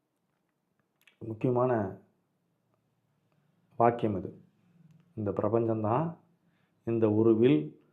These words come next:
தன்னைத்தானே உணர்ந்து கொண்டு சர்வமாகவும் எல்லாமாகவும் ஏதுமற்ற நிலையில், எல்லாம் பெற்ற நிலையில்,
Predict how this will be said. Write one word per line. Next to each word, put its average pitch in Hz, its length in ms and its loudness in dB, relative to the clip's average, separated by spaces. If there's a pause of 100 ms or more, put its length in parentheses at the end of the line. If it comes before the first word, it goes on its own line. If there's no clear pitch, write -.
(360)
தன்னைத்தானே 120 640 0
உணர்ந்து 113 400 0
கொண்டு 104 580 -2 (1120)
சர்வமாகவும் 123 880 2 (500)
எல்லாமாகவும் 113 960 2 (4000)
ஏதுமற்ற 139 560 0
நிலையில், 107 600 -2 (380)
எல்லாம் 127 380 4
பெற்ற 113 300 -2
நிலையில், 101 520 0